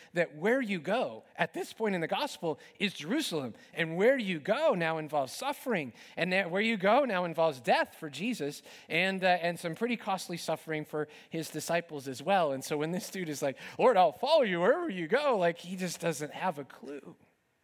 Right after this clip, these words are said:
And Jesus says, "Look, you need to understand, like, I don't even have a place to lay my head.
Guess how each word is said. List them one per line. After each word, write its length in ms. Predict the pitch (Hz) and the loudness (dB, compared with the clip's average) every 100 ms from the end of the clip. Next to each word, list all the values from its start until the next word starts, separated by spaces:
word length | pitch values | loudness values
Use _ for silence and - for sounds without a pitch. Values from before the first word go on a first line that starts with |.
| _ _ _ _ _ _ _ _ _ - | _ _ _ _ _ _ _ _ _ -14
And 120 | 117 | -10
Jesus 320 | 135 143 135 | -8 -6 -8
says, 320 | - 131 120 | -6 -4 -4
"Look, 200 | 139 127 147 | -6 -6 -4
you 60 | |
need 160 | 180 175 | -2 0
to 60 | |
understand, 520 | 143 143 - - 160 123 | -2 -4 -8 -6 -6 -6
like, 100 | 120 - - | -10 -16 -10
I 60 | - | -2
don't 100 | 233 | 0
even 140 | 185 | 0
have 140 | 147 127 | -2 -4
a 20 | |
place 220 | 147 131 | -8 -6
to 60 | 131 | -4
lay 100 | 117 | -4
my 160 | 107 - - | -6 -14 -8
head. 300 | 208 120 | -6 -6